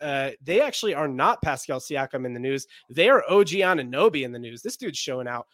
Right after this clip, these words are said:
What's he, what's he giving us? What's he giving us? Over his last four ga-, three games, he's given us fourteen point six points, three point six rebounds, one point two assists.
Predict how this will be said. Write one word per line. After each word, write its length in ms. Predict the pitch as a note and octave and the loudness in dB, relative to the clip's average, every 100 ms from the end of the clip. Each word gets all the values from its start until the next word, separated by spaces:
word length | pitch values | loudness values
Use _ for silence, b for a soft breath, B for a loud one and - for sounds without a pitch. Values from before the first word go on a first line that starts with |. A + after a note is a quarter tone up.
| _ | _
What's 180 | - G#3 | -6 -4
he, 240 | B3 E3 C#3+ | -4 -8 -10
what's 140 | F3 | -12
he 60 | D3 | -10
giving 200 | C3 A#2+ | -12 -12
us? 180 | A#2 - | -14 -14
What's 120 | D#3 D#3 | -12 -6
he 60 | |
giving 140 | C#3 B2 | -6 -4
us? 100 | D3 | -2
Over 160 | F#3 | 0
his 120 | E3+ C#3 | 0 0
last 340 | D#3+ D3+ - - - | -2 -4 -6 -12 -4
four 240 | E3 E3 | 0 0
ga-, 220 | C3+ C3+ - | 0 -4 -4
three 180 | F3 F3+ | -6 -2
games, 500 | C3+ C#3 A#3 A#3 - _ _ _ _ _ | 0 0 0 -4 -10 _ _ _ _ _
he's 460 | - G3 F#3+ E3 | -2 0 0 0
given 220 | D3 F3+ | 0 0
us 100 | E3+ - | 0 0
fourteen 380 | G3 G3+ G#3 | 0 2 0
point 240 | F#3+ F#3+ - | 0 0 -2
six 240 | - F#3 | -4 -4
points, 580 | - F#3 F3+ F3 - - _ _ | -4 0 2 2 -4 -10 _ _
three 100 | - G3+ | -8 -2
point 200 | F#3 - | -2 -2
six 240 | F3+ - | -6 -4
rebounds, 600 | E3 E3+ E3 D#3+ - - - _ - | -2 0 0 0 -2 -8 -16 _ 0
one 140 | E3 | 2
point 240 | E3 D#3+ | 4 0
two 100 | D#3+ | 0
assists. 560 | D3 - D3 C#3 - - | -4 -2 -4 -4 -8 -14